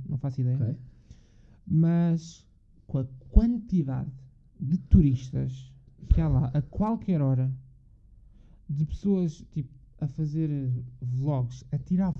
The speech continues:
Speaker 1: fotos, mas tu achas mesmo que não tá em, em nenhuma? Não, n-, nada.
Speaker 2: Pronto.
Speaker 1: Tu estás sempre
Speaker 2: E, eu, exato.
Speaker 1: exposto, seja em qualquer parte do mundo, porque, imagina,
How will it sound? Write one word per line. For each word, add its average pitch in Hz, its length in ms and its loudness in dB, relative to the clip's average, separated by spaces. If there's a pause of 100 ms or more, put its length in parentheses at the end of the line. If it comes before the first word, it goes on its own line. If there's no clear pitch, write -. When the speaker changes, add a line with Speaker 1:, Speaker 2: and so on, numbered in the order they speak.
(160)
Speaker 1:
fotos, 123 560 -4
mas 160 160 2
tu 170 100 -6
achas 151 220 -4
mesmo 131 280 -6 (260)
que - 80 -2
não 147 160 2 (140)
tá - 100 -4 (240)
em, 151 80 4
em 147 40 6
nenhuma? 147 460 6 (680)
Não, 370 300 -6
n-, 196 340 0 (100)
nada. 160 680 2 (320)
Speaker 2:
Pronto. 127 280 8
Speaker 1:
Tu 143 80 0
estás 175 220 0
sempre 135 500 4
Speaker 2:
E, 135 100 2
eu, 143 140 -2 (760)
exato. 180 280 -2 (140)
Speaker 1:
exposto, - 300 -4
seja 220 240 2
em 226 40 4
qualquer 226 220 -4
parte 226 220 0
do 240 100 2
mundo, 233 200 4
porque, 151 240 4 (520)
imagina, 151 340 0